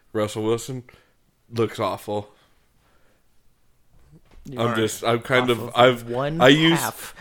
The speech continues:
Speaker 1: uh,
Speaker 2: of a preseason
Speaker 1: I
Speaker 2: game.
Speaker 1: just, yeah, I don't know. I'm not big fond of them. They need to show some stuff to get me back on their side.
Speaker 2: Okay.
Speaker 1: I lived in the Denver world, and that hype for the offseason, it just didn't show up.
Speaker 2: Okay, well.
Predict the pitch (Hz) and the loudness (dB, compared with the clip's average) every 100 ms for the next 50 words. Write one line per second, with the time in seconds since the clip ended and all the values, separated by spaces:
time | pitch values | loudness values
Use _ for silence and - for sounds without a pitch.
0 | - 113 117 113 113 - 135 139 117 107 | -2 2 2 2 -6 -8 -8 -10 -12 -12
1 | 107 117 110 120 104 - 104 110 107 107 | -6 -4 -4 -4 -6 -8 -2 0 0 -4
2 | 120 107 107 98 101 104 - 104 _ - | -10 -6 -6 -4 -8 -10 -14 -20 _ -8
3 | 113 117 110 110 110 104 - 104 104 101 | -6 -2 -4 -4 -6 -8 -10 -10 -10 -10
4 | 104 101 104 104 104 104 101 101 - 95 | -8 -6 -4 -6 -6 -4 -6 -6 -6 -6
5 | 87 82 - - 95 - - 87 85 - | -6 -12 -16 -12 -12 -12 -12 -12 -12 -12
6 | 95 - 95 95 101 95 98 95 110 - | -12 -12 -12 -10 -10 -10 -12 -12 -14 -12
7 | 87 92 185 - _ - - - _ _ | -10 -12 -14 -20 _ -20 -20 -20 _ _
8 | - 98 104 101 104 104 101 107 101 101 | -10 -4 -4 -4 -8 -10 -10 -8 -8 -8
9 | 101 98 101 101 95 98 95 - - 98 | -10 -8 -6 -6 -8 -12 -14 -16 -12 -10
10 | 90 - - 104 101 92 95 87 - 95 | -10 -14 -16 -12 -10 -10 -10 -12 -14 -14
11 | 101 101 95 80 - 98 - 104 104 - | -14 -14 -16 -16 -16 -16 -14 -14 -14 -10
12 | 110 120 135 - - 117 - 190 202 _ | -6 -6 -6 -10 -18 -18 -14 -16 -16 _
13 | - 156 | -20 -18